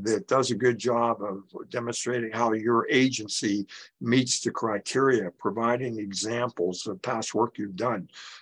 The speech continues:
Um, don't just respond to it, invest in it, get some good time in it. Um, again, that, that's something that I think could be very helpful as well.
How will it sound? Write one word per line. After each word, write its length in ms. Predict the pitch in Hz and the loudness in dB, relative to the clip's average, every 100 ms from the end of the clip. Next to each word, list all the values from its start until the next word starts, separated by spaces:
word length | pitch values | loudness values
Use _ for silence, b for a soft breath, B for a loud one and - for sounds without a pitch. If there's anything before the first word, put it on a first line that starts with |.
| _ | _
Um, 360 | - 113 104 - _ _ - - | -2 -2 -2 -8 _ _ -20 0
don't 240 | 135 180 | 2 4
just 240 | 185 233 254 | 4 2 2
respond 540 | 226 - 180 202 185 | 0 2 6 6 4
to 120 | 127 | 0
it, 80 | 107 | 0
invest 440 | 107 131 202 - | 0 0 0 -2
in 60 | 92 | -6
it, 60 | 113 | -6
get 220 | 113 - | -8 -6
some 260 | - 117 | -6 -4
good 180 | 113 131 | 0 0
time 380 | - 156 156 117 | -2 -4 -4 -4
in 80 | 95 | -8
it. 120 | - _ _ _ _ - | -14 _ _ _ _ -8
Um, 440 | 98 104 92 - _ _ _ 120 - 113 _ - | -6 -4 -4 -6 _ _ _ -12 -12 -16 _ -6
again, 340 | 131 135 139 113 | 0 2 2 0
that, 260 | 123 - | -2 0
that's 240 | 123 151 - | 0 2 2
something 280 | 139 104 107 | 0 -2 -8
that 120 | 104 | -8
I 80 | 92 - | -8 -10
think 140 | 104 | -8
could 180 | 110 95 | -6 -4
be 240 | 98 92 87 - - | -4 -6 -8 -16 -16
very 380 | - 98 104 98 | -10 -4 -2 -2
helpful 360 | 104 98 - 87 | -2 -4 -2 -2
as 160 | 92 | -2
well. 320 | 98 123 113 | -2 0 -2